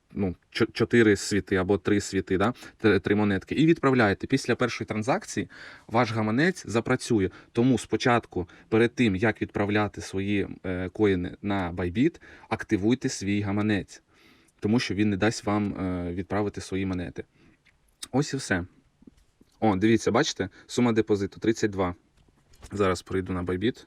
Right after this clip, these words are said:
Ось бачите, доступний баланс.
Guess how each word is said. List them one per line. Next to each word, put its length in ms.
Ось 180
бачите, 400
доступний 420
баланс. 500